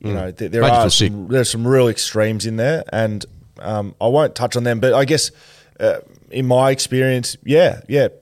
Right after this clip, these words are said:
Speaker 1: clubs do, um, do deal with relationship problems. They, they do deal with behavioural problems. They do, do deal with,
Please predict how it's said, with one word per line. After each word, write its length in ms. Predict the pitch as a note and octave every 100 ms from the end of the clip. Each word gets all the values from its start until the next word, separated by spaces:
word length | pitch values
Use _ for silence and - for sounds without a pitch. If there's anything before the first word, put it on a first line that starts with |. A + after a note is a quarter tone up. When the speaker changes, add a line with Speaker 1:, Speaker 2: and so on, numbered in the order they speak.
| -
Speaker 1:
clubs 340 | - C#3 A#2
do, 480 | - C3 B2+ B2 A#2+ - _ _ _
um, 400 | A#2+ B2 A#2 G#2 - _ _ _
do 200 | B2+ C3
deal 380 | F#2 A#2+ B2+ B2
with 280 | A#2+ G#2 G#2
relationship 540 | A#2+ C3+ C#3 C#3 G#2+
problems. 480 | G#2+ F2 E2+ F2 -
They, 180 | A2 G#2+
they 200 | G#2 A#2
do 240 | G#2 A#2 B2
deal 240 | A#2+ G#2+
with 200 | G2+ -
behavioural 460 | G2 G#2+ G2 G2 -
problems. 320 | G2 F2 E2
They 100 | G#2
do, 220 | G#2+ A#2+
do 280 | A2+ A2+ F2+
deal 300 | G#2 A2 G2+
with, 340 | G2+ F#2+ -